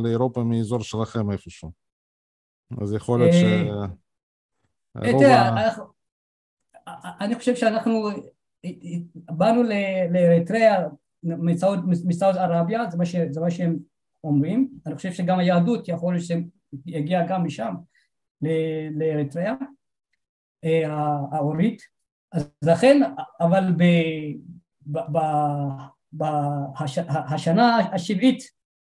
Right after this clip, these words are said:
Speaker 2: ה-, המאה השבעית, אה, ה-, ה-, ה-, אכסום הת-, התפרק, בגלל שה-, ה-, הפרסים, האיראנים, כבשו את, אה, אה, את ה-, את התימן ושלטו על ה-, על ה-,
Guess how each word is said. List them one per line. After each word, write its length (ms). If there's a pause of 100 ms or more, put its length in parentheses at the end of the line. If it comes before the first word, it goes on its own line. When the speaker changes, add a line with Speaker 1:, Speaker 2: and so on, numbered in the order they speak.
(180)
Speaker 2:
ה-, 800
המאה 220
השבעית, 640 (340)
אה, 680
ה-, 200
ה-, 220
ה-, 500
אכסום 300
הת-, 200
התפרק, 540 (160)
בגלל 280
שה-, 380
ה-, 340
הפרסים, 440
האיראנים, 420 (300)
כבשו 260
את, 180
אה, 220 (580)
אה, 420 (340)
את 100
ה-, 100
את 80
התימן 500
ושלטו 1040
על 120
ה-, 300 (580)
על 140
ה-, 580